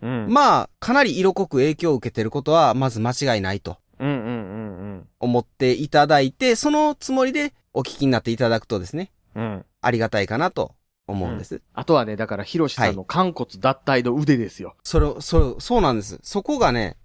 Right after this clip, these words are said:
Speaker 1: うん。
Speaker 2: やっぱり一番大事かなと思うところでもあるし、
Speaker 1: うん。
Speaker 2: うーん、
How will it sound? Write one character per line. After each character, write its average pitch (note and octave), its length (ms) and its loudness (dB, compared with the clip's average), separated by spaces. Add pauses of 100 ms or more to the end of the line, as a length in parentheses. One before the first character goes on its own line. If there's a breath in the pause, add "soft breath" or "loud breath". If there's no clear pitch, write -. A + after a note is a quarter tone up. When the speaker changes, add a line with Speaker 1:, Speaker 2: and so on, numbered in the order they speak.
(180)
Speaker 1:
う A#2+ 80 -10
ん。 A2 180 -12 (160)
Speaker 2:
や C3 120 0
っ - 40 -18
ぱ C#3 120 2
り A#2+ 120 0
一 B2 140 -6
番 B2+ 220 0
大 D3 180 4
事 G#2+ 80 -8
か A#2+ 140 -2
な B2+ 160 2
と A2+ 240 -2 (380 soft breath)
思 E3+ 260 2
う D#3+ 40 0
と E3+ 120 -4
こ F#3 100 0
ろ F#3 100 2
で F3 120 0
も C#3 380 0 (300)
あ C#3+ 140 -2
る E3+ 100 0
し、 G#3+ 460 -6 (180)
Speaker 1:
う G2+ 60 -12
ん。 G#2+ 200 -10
Speaker 2:
う - 260 -18
ー B2+ 1120 -2
ん、 - 120 -18